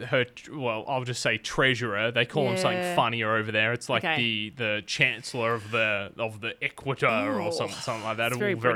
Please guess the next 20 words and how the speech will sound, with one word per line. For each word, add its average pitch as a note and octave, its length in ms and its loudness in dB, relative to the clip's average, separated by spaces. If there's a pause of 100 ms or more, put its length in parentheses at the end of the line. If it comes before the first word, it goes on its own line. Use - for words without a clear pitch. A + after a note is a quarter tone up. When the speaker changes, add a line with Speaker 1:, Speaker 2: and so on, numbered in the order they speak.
Speaker 2:
British, - 260 -2
isn't F3+ 160 -2
it? D#3+ 140 -4
Speaker 1:
pompous. B2+ 680 0
Speaker 2:
<laughs> - 40 -16 (360)
Speaker 1:
Uh, D#3 220 6
so D#3+ 220 6
he, G#3 220 4
he F#3 300 4
left. F3 640 6
He, E3 320 2
he E3+ 220 2
went, D#3 560 4
and C3+ 240 4
then C#3+ 280 4
she D3+ 200 -2
lost D3 360 0
her C3 200 6
home D3 300 4
secretary, C3 1000 2